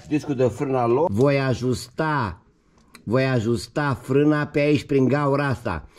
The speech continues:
O pui o gaură de la prezon exact în mijloc, să se alinieze cu mijlocul etrierului. Și atunci înăuntru ai să vezi un arc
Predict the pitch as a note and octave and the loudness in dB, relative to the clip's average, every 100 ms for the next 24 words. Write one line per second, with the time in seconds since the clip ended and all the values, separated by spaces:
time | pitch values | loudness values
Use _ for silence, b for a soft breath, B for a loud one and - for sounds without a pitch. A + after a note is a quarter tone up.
0 | b b b - A#2+ G#2 C#3+ F3+ E3+ B2+ | b b b -2 0 0 6 8 8 4
1 | C#3 D#3+ D3+ C#3+ C3+ C3 A2+ C3 A#2 G2+ | -2 0 2 2 2 -2 0 0 2 2
2 | C#3+ E3 D#3 C3 A2+ G2 C3+ F3 F3+ - | 4 4 2 2 2 0 0 0 -2 -2
3 | C#3 C3 C3 D#3 - D#3+ F3 - - b | 2 4 4 4 2 0 0 -2 -20 b
4 | b - C#3+ D#3+ C#3+ C#3 C#3 E3 D#3 D#3+ | b 0 2 2 2 4 4 4 2 0
5 | C#3+ C#3 D#3+ D3+ E3 D#3 D3+ D#3 D3 C#3 | 4 6 6 4 2 2 2 0 0 2
6 | C#3+ D3 D#3 A2+ G2 E2+ - B B B | 4 6 6 4 0 -2 -6 B B B
7 | - C3+ B2 E3+ F#3 F#3 D#3+ D3 C#3+ E3 | -4 -2 0 2 2 2 2 4 4 4
8 | F3+ E3 D3 C3+ C3+ E3 C#3+ C#3+ C3+ C3+ | 4 2 0 0 2 2 2 4 4 2
9 | C#3 F3+ G#3+ | 0 -2 -6